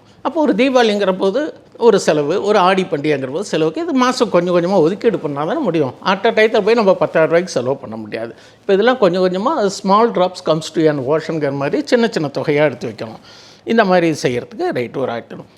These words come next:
இப்போ வீட்டு தேவைகள், உறவு செலவுகள், ஒரு நல்லது இடத்துக்கு போறோம், ஒரு மொய் வைக்கிறோம், ஏதோ ஒரு செலவுக்கு போறோம் அப்படின்னாக்கா அதுக்கு ஒரு மூவாயிரம் ரூபாய். மற்ற சிறு செலவுகள் மூவாயிரம் ரூபாய். ஓகே. அடுத்தது முக்கியமான கட்டாய சேமிப்பு எவ்வளவு? எட்டாயிரம் ரூபாய்.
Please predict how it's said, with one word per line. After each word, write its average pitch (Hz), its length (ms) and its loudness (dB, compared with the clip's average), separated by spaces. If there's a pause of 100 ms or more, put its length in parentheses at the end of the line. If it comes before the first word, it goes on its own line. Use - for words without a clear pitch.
இப்போ - 200 2
வீட்டு 247 340 2
தேவைகள், 160 360 2
உறவு 214 360 2
செலவுகள், 131 420 0
ஒரு 214 160 0
நல்லது 170 300 2
இடத்துக்கு 131 280 -10
போறோம், 131 220 -2
ஒரு 165 120 -2
மொய் 156 240 0
வைக்கிறோம், 120 320 -8
ஏதோ 190 140 -6
ஒரு 196 140 -2
செலவுக்கு 165 440 0
போறோம் 135 240 -4
அப்படின்னாக்கா 127 460 -6
அதுக்கு 208 280 0
ஒரு 185 120 4
மூவாயிரம் 120 420 -2
ரூபாய். - 180 -10 (340)
மற்ற 247 380 2
சிறு 202 240 2
செலவுகள் 147 540 -4 (360)
மூவாயிரம் 123 500 -4
ரூபாய். - 260 -10 (600)
ஓகே. - 260 -10 (500)
அடுத்தது 165 680 -2
முக்கியமான 196 680 -2
கட்டாய 208 640 2
சேமிப்பு 196 600 2
எவ்வளவு? 190 380 2 (460)
எட்டாயிரம் 156 560 2
ரூபாய். 135 280 0